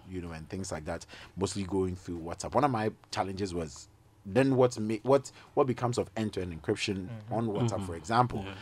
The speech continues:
Speaker 1: you know, and, eh, there are too many
Speaker 2: It's
Speaker 1: questions with
Speaker 2: not
Speaker 1: that particular story, but I mean, if the government say it's not true,
Speaker 2: It's not true,
Speaker 1: I
Speaker 2: yeah.
Speaker 1: guess we have to go with their word. Cool. Anyway,
Speaker 2: Yeah.
Speaker 1: any
Speaker 2: So
Speaker 1: other
Speaker 2: moving,
Speaker 1: stories?
Speaker 2: moving to another thing, uh, giving a little bit background. So
Speaker 1: Hmm.
Speaker 2: WeChat was in Africa,
Speaker 1: Right.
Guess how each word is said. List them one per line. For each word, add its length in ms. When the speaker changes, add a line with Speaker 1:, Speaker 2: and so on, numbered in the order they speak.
Speaker 1:
you 120
know, 120
and, 220
eh, 60
there 180
are 40
too 140
many 120
Speaker 2:
It's 60
Speaker 1:
questions 300
with 80
Speaker 2:
not 120
Speaker 1:
that 60
particular 260
story, 260
but 160
I 80
mean, 240
if 160
the 80
government 400
say 120
it's 140
not 160
true, 200
Speaker 2:
It's 120
not 160
true, 200
Speaker 1:
I 60
Speaker 2:
yeah. 60
Speaker 1:
guess 160
we 60
have 120
to 60
go 100
with 120
their 120
word. 260
Cool. 280
Anyway, 280
Speaker 2:
Yeah. 100
Speaker 1:
any 140
Speaker 2:
So 140
Speaker 1:
other 120
Speaker 2:
moving, 200
Speaker 1:
stories? 80
Speaker 2:
moving 180
to 120
another 200
thing, 340
uh, 400
giving 200
a 60
little 200
bit 160
background. 360
So 200
Speaker 1:
Hmm. 80
Speaker 2:
WeChat 580
was 200
in 100
Africa, 640
Speaker 1:
Right. 100